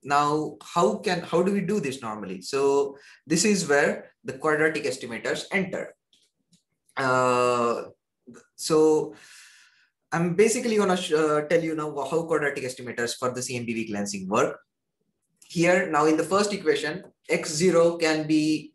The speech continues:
uh, any of the C M B maps. It can be temperature, E mode polarization, or B mode polarization. And if you take, let's imagine there is no lensing in the universe for now, okay? So in that case, if you correlate two,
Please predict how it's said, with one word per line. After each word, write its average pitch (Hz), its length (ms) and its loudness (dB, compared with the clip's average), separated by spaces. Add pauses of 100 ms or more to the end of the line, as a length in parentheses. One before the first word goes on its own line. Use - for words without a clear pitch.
(120)
uh, 127 680 0 (440)
any 160 220 -2
of 160 160 0
the 151 220 4
C 151 240 -4
M 147 60 -4
B 135 100 -8
maps. 127 340 -4
It 113 180 -12
can 123 160 -6
be 110 200 -4
temperature, 160 720 2
E 165 100 -2
mode 147 240 -2
polarization, 135 560 -4
or 131 220 -2
B 120 120 -6
mode 104 220 -6
polarization. 85 560 -8 (560)
And 151 260 0
if 165 160 -2
you 170 160 -2
take, 180 240 2 (160)
let's - 280 2
imagine 175 340 2
there 151 140 4
is 139 120 -2
no 143 100 -2
lensing 143 400 -6
in 110 80 -10
the 113 120 -2
universe 107 280 -6
for 85 140 -10
now, 85 220 -6
okay? 165 260 -2 (400)
So 147 120 0
in 165 160 4
that 185 240 2
case, 160 400 2
if 156 160 -4
you 170 180 -4
correlate 185 640 2 (300)
two, 202 480 2